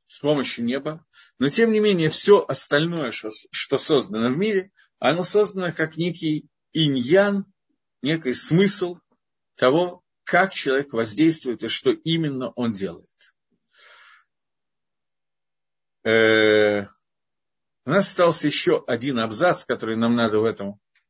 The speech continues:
отрывке прочитать, и потом обсудить одну тему. Вот, Гаскала, то есть Гаскала — это разум, образование, и все хорошие, пози-, позитивные медот, качества, которые есть,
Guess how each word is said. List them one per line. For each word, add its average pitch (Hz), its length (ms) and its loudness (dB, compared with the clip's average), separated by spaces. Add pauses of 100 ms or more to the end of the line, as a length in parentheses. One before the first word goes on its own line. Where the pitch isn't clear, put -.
отрывке 117 460 -6
прочитать, 208 720 -4 (680)
и 117 80 -4
потом 131 340 0
обсудить 143 800 -6
одну 123 300 -2
тему. - 460 -8 (180)
Вот, 160 460 0 (680)
Гаскала, 147 760 2 (360)
то 139 120 0
есть 110 200 0
Гаскала — 156 360 0
это 170 260 0
разум, 147 520 0 (380)
образование, 123 880 2 (420)
и - 140 -2
все - 460 2
хорошие, 160 600 2
пози-, 127 260 -4
позитивные 143 720 -2
медот, 131 440 0
качества, - 580 -2
которые 117 420 -2
есть, 196 400 0